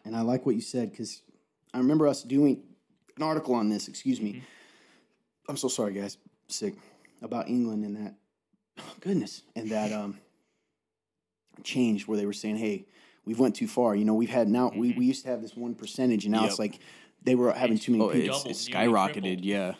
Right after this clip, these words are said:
Speaker 1: Listen to this, guys. So this study, this study is from the Department of Psychiatry, the School of Medicine from the University of Pittsburgh, um,
Speaker 3: Hmm.
Speaker 1: from Dr-, Brian C. Toma, P H D, Taylor L. Re-,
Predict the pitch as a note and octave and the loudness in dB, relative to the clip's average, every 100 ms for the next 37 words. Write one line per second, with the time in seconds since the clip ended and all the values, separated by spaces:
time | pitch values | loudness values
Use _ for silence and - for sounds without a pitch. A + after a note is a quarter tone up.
0 | - D3+ - E3+ B2+ A2+ F#2+ - E2+ D2+ | 0 2 2 0 0 -2 -2 -8 -12 -12
1 | _ _ _ _ _ _ _ _ _ _ | _ _ _ _ _ _ _ _ _ _
2 | _ C3+ B2 A#2 B2 C3 - - E3 F3 | _ 2 4 4 2 0 0 0 4 6
3 | D3 D3+ - E3 E3 D#3 C#3 - B2+ B2 | 4 2 0 2 4 4 2 -2 0 4
4 | B2 A#2 A2+ - G#2 G#2+ G#2+ D#3 D#3 D3+ | 4 4 0 -6 -4 -4 2 4 4 2
5 | - C#3 A#2+ - A#2+ A#2+ - A2 - C#3 | 0 -2 0 0 2 2 0 -4 -2 0
6 | B2+ B2 A#2+ A#2 A#2 G#2+ G#2 A2 A#2 A2 | 4 4 2 0 -2 0 2 2 2 0
7 | - G2+ - G#2+ - - F2+ F#2 - _ | -2 -8 -6 -8 -6 -8 -8 -8 -16 _
8 | _ _ _ _ _ _ - G#2 G2+ G#2+ | _ _ _ _ _ _ -4 -2 0 0
9 | - A2+ G2+ G2 - A2+ A2+ A2 G2+ F#2 | 0 0 2 0 -4 -18 -16 -16 -16 -6
10 | A2+ C#3 D3 D3+ C#3 - - C3+ - - | 0 2 4 4 4 0 -2 -4 -4 -4
11 | C3+ C#3+ C#3+ - C3+ B2+ - - B2+ B2+ | 2 4 4 2 2 2 0 0 2 2
12 | A#2+ - B2+ B2+ B2 A#2+ A#2 - A#2 A#2 | 0 0 2 4 4 4 2 0 0 0
13 | A2+ A2 A2 - | 0 0 -2 -4